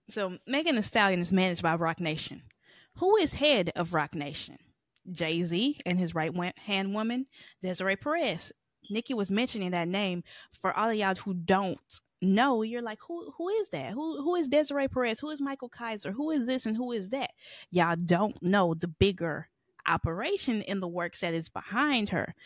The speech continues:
So Jay-Z is close friends with a man named Michael Kaiser. He is head of urban hip hop at Atlantic Records. What record labels Cardi B with? Atlantic Records.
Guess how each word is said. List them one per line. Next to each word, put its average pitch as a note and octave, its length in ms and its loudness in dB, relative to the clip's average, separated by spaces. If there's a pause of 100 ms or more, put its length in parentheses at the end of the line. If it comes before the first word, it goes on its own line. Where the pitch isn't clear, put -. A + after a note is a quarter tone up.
(220)
So G3+ 200 2
Jay-Z C#4+ 680 2
is G3+ 100 -2
close A#3 360 0
friends F3 300 -2
with E3+ 100 -4
a E3+ 60 2
man E3+ 320 0
named E3+ 240 -2
Michael D#3 320 -4
Kaiser. C4 600 -6 (460)
He A#3+ 180 2
is A#3 100 2
head A3+ 220 4
of G3 140 0
urban A3+ 320 6
hip B3 260 0
hop D#3+ 300 -2
at - 180 -2
Atlantic E3 500 0
Records. - 580 -2 (440)
What A3 260 2
record B3 360 0
labels F#3 380 2
Cardi A3 300 2
B D4 240 0
with? F3 380 -4 (260)
Atlantic E3+ 480 -2
Records. - 580 -4